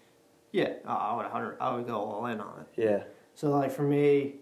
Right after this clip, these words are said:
Speaker 2: Like a
Speaker 1: my whole idea would be, "All right,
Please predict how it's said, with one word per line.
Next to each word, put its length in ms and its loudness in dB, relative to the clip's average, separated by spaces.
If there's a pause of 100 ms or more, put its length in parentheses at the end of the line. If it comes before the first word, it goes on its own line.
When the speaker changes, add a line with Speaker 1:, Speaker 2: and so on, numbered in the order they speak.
(1700)
Speaker 2:
Like 120 4
a 40 6
Speaker 1:
my 200 6
whole 160 4
idea 260 4
would 140 2
be, 500 -2
"All 140 4
right, 200 4